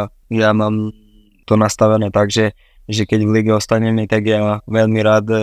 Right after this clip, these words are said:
ostanem aj v Karvinej, pretože tá Česká liga má svoju kvalitu v máji, čiže každú chvíľu by sa nám s manželkou mala narodiť, e,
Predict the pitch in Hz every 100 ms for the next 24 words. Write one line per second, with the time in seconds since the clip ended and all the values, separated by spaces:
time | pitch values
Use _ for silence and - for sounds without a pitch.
0 | 107 107 - 113 110 110 110 107 110 98
1 | 110 107 107 110 107 101 107 98 107 104
2 | 107 107 104 _ _ _ _ _ 110 -
3 | 107 - 110 110 107 117 120 120 117 104
4 | 113 113 107 113 110 110 110 110 107 107
5 | 110 110 110 113 110 110 107 _ _ -
6 | - - 107 107 107 107 - - 113 110
7 | 110 - 113 110 107 107 107 107 107 107
8 | 113 110 110 101 110 110 _ _ _ -
9 | 110 107 110 110 110 110 110 110